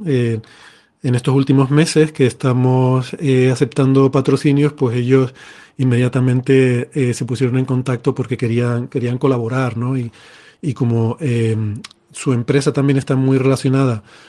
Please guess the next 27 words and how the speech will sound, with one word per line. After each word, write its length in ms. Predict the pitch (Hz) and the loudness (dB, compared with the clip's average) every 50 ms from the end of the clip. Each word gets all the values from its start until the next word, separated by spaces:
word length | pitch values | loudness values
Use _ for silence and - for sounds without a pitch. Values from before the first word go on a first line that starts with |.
| - _ _ _ _ | -20 _ _ _ _
con 360 | - 135 120 117 120 117 117 | -2 0 0 2 2 2 0
la 100 | 117 117 | 0 0
educación, 800 | 117 117 107 - 120 104 - - 139 139 139 139 139 139 135 139 139 | -2 -2 -2 -4 -4 -6 0 2 4 4 6 6 4 4 2 2 0
con 160 | - 131 123 | 0 -2 -2
la 80 | 120 117 | 0 0
investigación, 960 | 113 113 113 - - 123 117 113 - - 143 135 135 135 135 135 135 135 - - - - - _ _ | -2 -2 -4 -2 -2 -2 -2 -2 -2 0 2 4 4 4 2 0 -2 -4 -8 -16 -20 -20 -20 _ _
con 220 | - 127 120 120 120 | -6 -2 0 2 2
el 120 | 117 113 | 2 2
avance 300 | 120 123 131 135 - 139 | 2 4 2 2 4 4
del 140 | 135 135 127 | 2 4 4
conocimiento, 760 | 139 135 135 - 139 135 143 147 147 143 131 - 139 147 - - - - - _ _ _ _ _ | 2 0 2 2 2 2 4 4 2 2 0 -2 -4 -4 -6 -14 -20 -20 -20 _ _ _ _ _
pues, 580 | - 139 127 120 117 117 117 117 113 110 107 | 2 4 4 4 4 2 0 0 -2 -2 -2
bueno, 240 | 123 120 110 113 123 | -4 -4 -4 -4 -6
les, 560 | 117 113 117 110 110 113 110 110 104 - - - - | -4 -4 -4 -2 -2 -4 -4 -6 -8 -12 -18 -12 -4
les 180 | 131 127 110 127 | -2 -2 0 2
interesaba 680 | 135 131 135 123 120 - 139 135 139 143 143 135 - | 2 2 2 0 0 0 0 2 2 2 2 0 -2
tanto 320 | - 147 135 120 135 135 139 | -2 -2 -2 0 0 0 0
como 140 | 139 139 | 2 2
a 20 | 131 | 2
nosotros 420 | 131 131 - 131 123 147 135 135 | 0 0 -2 -2 -2 0 -2 0
el 160 | 131 123 120 | 0 -2 -2
tener 240 | - 127 117 123 123 | 0 0 0 0 0
ese 260 | 123 - - 127 123 117 | -2 0 2 2 2 4
vínculo 500 | 123 123 127 127 - 135 131 131 131 131 | 2 2 0 0 0 2 2 2 2 2
con 320 | 135 127 123 123 120 120 | 2 0 2 2 0 0
Coffee 260 | 120 135 127 - 135 | -2 -2 -2 -2 -2
Break. 340 | 110 113 117 113 107 - - | -4 -2 -2 -4 -4 -8 -12